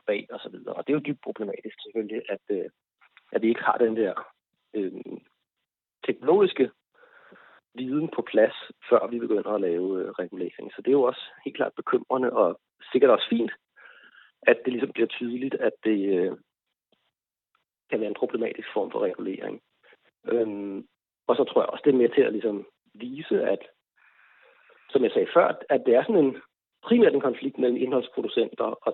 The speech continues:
tech-platforme, og det er jo meget tydeligt i Australien, hvor du også har nogle traditionelle, øh, nyhedsproducenter, som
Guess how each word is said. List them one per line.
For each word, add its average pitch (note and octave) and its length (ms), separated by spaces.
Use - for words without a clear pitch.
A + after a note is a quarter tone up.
tech-platforme, G#2 920
og - 100
det C3 60
er C3 40
jo B2+ 80
meget F2 180
tydeligt D#3 300
i A#2+ 100
Australien, A2 500
hvor A2+ 120
du G#2+ 140
også - 220
har - 260
nogle G#2+ 160
traditionelle, C3+ 640
øh, A#2+ 180
nyhedsproducenter, A#2+ 800
som - 240